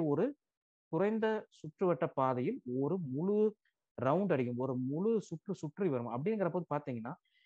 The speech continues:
எந்த ஒரு நாட்டுக்குமே இது வந்து ஒரு ஏவுகணைன்னு தெரியாது. ஏன்னா அதுல இன்னொரு டெக்னாலஜி அவன் வச்சிருக்கான். இது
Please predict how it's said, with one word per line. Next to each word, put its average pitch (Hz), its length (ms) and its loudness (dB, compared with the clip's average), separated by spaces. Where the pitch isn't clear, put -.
எந்த 214 260 2
ஒரு 233 140 6
நாட்டுக்குமே 196 480 0
இது 175 120 0
வந்து 202 180 0
ஒரு 165 140 2
ஏவுகணைன்னு 208 520 0
தெரியாது. 131 300 0
ஏன்னா 180 280 0
அதுல 135 200 0
இன்னொரு 196 300 -2
டெக்னாலஜி 160 360 -2
அவன் 117 100 -6
வச்சிருக்கான். 151 320 -10
இது 123 120 -8